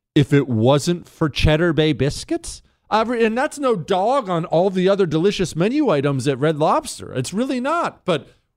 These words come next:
would it be the greatest seafood restaurant in America without the Cheddar Bay biscuits? Of course it would. And the sides matter. What, Michael? Michael said, "So Cane's is just as good as Church's because of the sauce."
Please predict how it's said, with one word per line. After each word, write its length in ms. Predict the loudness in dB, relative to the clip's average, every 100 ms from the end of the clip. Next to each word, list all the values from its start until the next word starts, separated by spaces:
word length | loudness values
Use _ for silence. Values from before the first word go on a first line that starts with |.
| _
would 260 | -4 0 2
it 240 | 0 -2
be 560 | 0 0 2 0 -2 -4 _ -6
the 100 | -4
greatest 400 | -2 -2 -4 -8
seafood 380 | -12 -8 -4 -2
restaurant 420 | -2 0 0 2
in 80 | 2
America 380 | 2 0 2
without 280 | 0 2 0
the 60 | 0
Cheddar 280 | 2 2 2
Bay 120 | 0
biscuits? 400 | 0 -2 -2 -2
Of 120 | -4
course 400 | -4 -2 -2 -2
it 100 | -6
would. 120 | -6
And 100 | -8
the 40 | -10
sides 460 | -6 -4 -4 -6
matter. 280 | -4 -2 0
What, 240 | 0 0 0
Michael? 360 | -4 -4 -8 _ _ _ _ _ _ _ _ _ _ _ _ _ _ _ _ _ _ _ _ _ _ _ _ _ _ _ _ _ _ _ _ _ _ _ _ _ _ _ _ _ _ _
Michael 320 | -4 -2 -4
said, 260 | -4 -6 -6
"So 200 | -6 -6
Cane's 680 | -6 -4 -2 0 -2 -2
is 160 | -2 -4
just 300 | -2 -2 -2
as 140 | -4
good 140 | -2 0
as 180 | -2 -6
Church's 520 | -6 -6 -6 -8 -8
because 360 | -8 -6 -6
of 60 | -4
the 80 | -6
sauce." 340 | -2 -4 -4